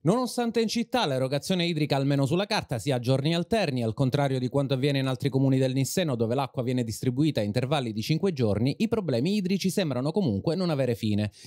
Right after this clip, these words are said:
In diversi quartieri della città alcuni utenti denunciano disservizi notevoli, spesso causati da rotture, da turni di erogazione non rispettati o da scarsa pressione durante la distribuzione.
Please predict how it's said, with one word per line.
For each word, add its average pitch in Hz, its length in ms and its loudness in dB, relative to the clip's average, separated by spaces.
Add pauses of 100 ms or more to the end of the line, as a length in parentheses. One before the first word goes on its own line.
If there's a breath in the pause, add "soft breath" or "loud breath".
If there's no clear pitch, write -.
In 233 140 2
diversi 190 400 0
quartieri 165 380 0
della 147 200 0
città 170 280 -2
alcuni 185 280 -2
utenti 147 360 0
denunciano 143 440 0
disservizi 135 600 -2
notevoli, 139 440 -2
spesso - 520 -4
causati 117 400 -2
da 117 100 2
rotture, 151 520 0
da 107 120 0
turni 117 320 2
di 117 80 2
erogazione 120 500 0
non 113 140 0
rispettati 120 560 -4
o 180 60 -2
da 208 100 -4
scarsa 151 380 -6
pressione 123 480 -2
durante 127 320 -2
la 120 80 -2
distribuzione. 110 880 -2